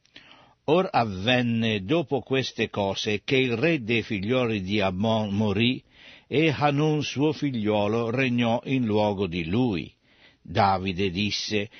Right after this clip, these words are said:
"Io voglio usare verso Hanun, figliuolo di Nahash, la benevolenza che suo padre usò verso di me."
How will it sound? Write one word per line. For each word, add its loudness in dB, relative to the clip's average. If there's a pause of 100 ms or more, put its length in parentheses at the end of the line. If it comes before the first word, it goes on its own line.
(140)
"Io 2
voglio 2
usare 2
verso 0
Hanun, 0
figliuolo 0
di -4
Nahash, -4 (480)
la 0
benevolenza 0
che -2
suo 0
padre 2
usò 0
verso -2
di 0
me." -2